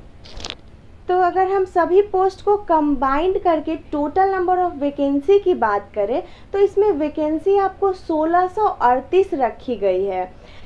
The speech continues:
लेकिन जो सबसे best post है, जिन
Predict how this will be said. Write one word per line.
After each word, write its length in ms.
लेकिन 440
जो 120
सबसे 560
best 720
post 340
है, 200
जिन 260